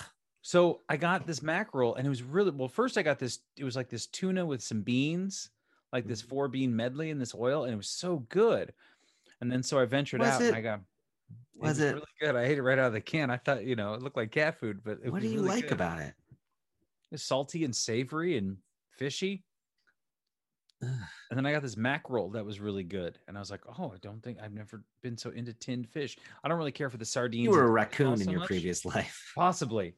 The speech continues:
Speaker 1: <clears throat> Um, I
Speaker 2: Maybe
Speaker 1: think
Speaker 2: in
Speaker 1: I'm just
Speaker 2: this
Speaker 1: getting
Speaker 2: life.
Speaker 1: older. I think, I think in a couple of years you'll be there. You'll be eating tinned fish too.
Speaker 2: Mm, nope.
Speaker 1: <laughs> You don't, you don't like any of that potted meat, tinned fish,
Speaker 2: I really
Speaker 1: deviled
Speaker 2: don't.
Speaker 1: ham?
Speaker 2: I've tried it and I cannot, I mean,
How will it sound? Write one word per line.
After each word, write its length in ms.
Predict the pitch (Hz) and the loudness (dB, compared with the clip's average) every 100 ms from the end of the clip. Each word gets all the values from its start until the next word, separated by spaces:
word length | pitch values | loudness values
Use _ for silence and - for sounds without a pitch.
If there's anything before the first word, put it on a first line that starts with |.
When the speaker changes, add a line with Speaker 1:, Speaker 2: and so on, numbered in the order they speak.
| _ | _
Speaker 1:
<clears throat> 260 | 190 185 147 - _ _ | 4 6 4 0 _ _
Um, 360 | 151 151 131 104 - _ _ _ _ _ _ _ _ _ _ - | 4 4 4 -2 -10 _ _ _ _ _ _ _ _ _ _ -2
I 60 | 147 | 2
Speaker 2:
Maybe 80 | 175 | 4
Speaker 1:
think 60 | 139 | 4
Speaker 2:
in 60 | |
Speaker 1:
I'm 40 | 104 | 4
just 180 | 120 - | 0 0
Speaker 2:
this 40 | |
Speaker 1:
getting 80 | 113 | 0
Speaker 2:
life. 100 | 107 | 0
Speaker 1:
older. 320 | 123 95 92 - | -2 -4 -8 -12
I 80 | - | -12
think, 220 | 101 113 110 _ - | -8 -8 -10 _ -20
I 40 | |
think 180 | 110 123 | -10 -8
in 80 | 117 | -6
a 40 | 107 | -8
couple 260 | 107 - | -8 -6
of 60 | 92 | -6
years 180 | 90 87 | -6 -8
you'll 120 | 87 | -12
be 120 | 85 | -12
there. 200 | 76 85 90 | -14 -16 -16
You'll 140 | 87 | -16
be 120 | 90 | -14
eating 240 | 90 87 85 | -12 -14 -14
tinned 260 | 87 82 | -14 -16
fish 260 | - 113 - | -16 -20 -10
too. 100 | 143 | -4
Speaker 2:
Mm, 240 | 127 110 98 - _ 104 | -4 -4 -10 -20 _ -2
nope. 280 | 107 123 - | 0 0 -4
Speaker 1:
<laughs> 60 | _ _ _ _ 605 679 571 571 - - 180 | _ _ _ _ -20 -20 -20 -20 -20 -14 -4
You 160 | 143 | -2
don't, 260 | 143 135 - | 0 -2 -4
you 120 | 135 | -6
don't 140 | 147 | -4
like 180 | 135 123 | -4 -4
any 220 | 135 131 143 | -2 -2 0
of 60 | |
that 200 | 139 - | -2 -4
potted 380 | - 131 131 135 | -2 0 0 -2
meat, 320 | 123 131 - | -2 -2 -4
tinned 300 | - 135 127 | -8 -6 -6
fish, 260 | 127 135 139 | -4 -4 0
Speaker 2:
I 60 | 131 | 4
really 460 | 123 131 135 131 | 6 8 8 8
Speaker 1:
deviled 120 | 113 | 6
Speaker 2:
don't. 140 | 127 131 | 4 4
Speaker 1:
ham? 380 | 127 135 151 151 _ _ - | 2 0 -4 -10 _ _ 2
Speaker 2:
I've 220 | 147 131 | 2 2
tried 520 | - - 131 127 135 | -4 -2 2 2 2
it 160 | 123 - | 0 -2
and 100 | 113 | -6
I 80 | 107 | -6
cannot, 420 | - 127 120 101 | -4 -2 2 2
I 40 | |
mean, 380 | 117 120 117 110 | 2 2 2 -2